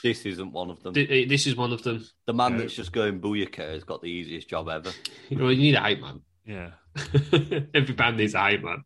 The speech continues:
Speaker 2: What's the point?
Speaker 3: But I made it, made it feel big, didn't it? Like, um,
Speaker 2: Oh, but yeah,
Speaker 1: Should
Speaker 2: and
Speaker 1: have
Speaker 2: it
Speaker 1: got, should have got Mojo Rawley as well,
Speaker 3: Well,
Speaker 1: and he
Speaker 3: you gotta
Speaker 1: might
Speaker 3: think that the live entrances are cool, but also they're never that good, are they?
Speaker 2: No, no, that, uh, again,
Speaker 3: But
Speaker 2: I, I don't know. I just think just, uh,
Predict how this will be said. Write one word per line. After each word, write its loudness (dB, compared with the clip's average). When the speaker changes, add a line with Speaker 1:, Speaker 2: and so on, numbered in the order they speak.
Speaker 2:
What's 0
the -8
point? 4
Speaker 3:
But -2
I 0
made 2
it, 0
made 4
it 0
feel 4
big, -2
didn't -2
it? -6
Like, -2
um, -4
Speaker 2:
Oh, 4
but 6
yeah, 8
Speaker 1:
Should 4
Speaker 2:
and 10
Speaker 1:
have 10
Speaker 2:
it -2
Speaker 1:
got, -4
should 0
have 2
got 0
Mojo 2
Rawley 0
as -8
well, 0
Speaker 3:
Well, 4
Speaker 1:
and -4
he 2
Speaker 3:
you 2
gotta 8
Speaker 1:
might 6
Speaker 3:
think 4
that 4
the 4
live 10
entrances 0
are -4
cool, 4
but -6
also -2
they're -6
never -6
that -10
good, -10
are -8
they? -12
Speaker 2:
No, 2
no, 6
that, 2
uh, 2
again, 0
Speaker 3:
But 2
Speaker 2:
I, 6
I 6
don't 6
know. 4
I 6
just 0
think 0
just, 0
uh, 4